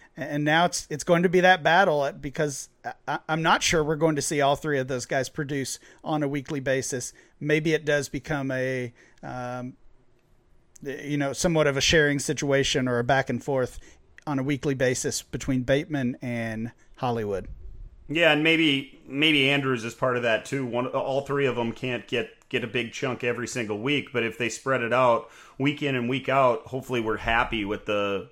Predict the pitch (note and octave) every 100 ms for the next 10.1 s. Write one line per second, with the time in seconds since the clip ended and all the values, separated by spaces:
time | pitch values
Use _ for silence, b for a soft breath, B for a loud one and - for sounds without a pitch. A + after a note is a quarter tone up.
0 | - G#2+ G2+ F#2+ - A2 G#2+ F#2+ G#2 G#2+
1 | F#2+ F2+ B B - F#2+ G2 G2 F#2 F2+
2 | - A#2+ A#2 G2+ F#2+ - D#3 D3 E3 F3+
3 | F3 D3 C3 D3+ D#3 D3+ A#2+ C#3+ F3 F#3
4 | F#3+ - B B - F3 F3+ D#3 E3+ D3+
5 | C#3 D3+ C3+ - A2+ C3+ C#3 B2+ A2+ A2
6 | - A2+ A2 A2 A#2 D3 D3+ D3+ C#3 B2
7 | C3 - C#3+ C#3 C3+ C3 - - G2 -
8 | A2 B2+ A2+ A#2+ C3 C3 C3 A#2 B2+ B2+
9 | A#2+ B2 A2+ A#2+ A2+ A#2 C3 B2 B2 A#2+
10 | -